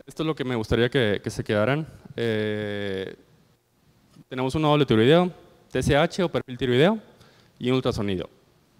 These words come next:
La T S H está baja, pasa al endocrino.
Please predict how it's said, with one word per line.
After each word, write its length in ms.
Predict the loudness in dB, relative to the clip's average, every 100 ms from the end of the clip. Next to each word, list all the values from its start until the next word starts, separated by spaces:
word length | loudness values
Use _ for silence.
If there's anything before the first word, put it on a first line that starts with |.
| -14
La 120 | -8 -4
T 100 | -2
S 140 | 0
H 180 | 0 -2
está 220 | -2 4
baja, 380 | 4 4 -2 -4 -10 -20 _
pasa 300 | 0 0 0
al 80 | -4
endocrino. 360 | -4 -10 -10 -12